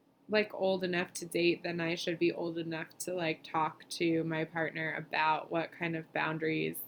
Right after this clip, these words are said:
I want to have in our relationship. And, like, I don't really need my dad or anyone else, like, trying to control my partner, like,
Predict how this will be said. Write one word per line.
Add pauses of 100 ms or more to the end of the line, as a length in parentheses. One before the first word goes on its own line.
(100)
I
want
to
have (760)
in
our
relationship.
And,
like,
I
don't
really
need (1040)
my
dad
or
anyone
else, (100)
like, (340)
trying
to
control
my
partner, (1080)
like,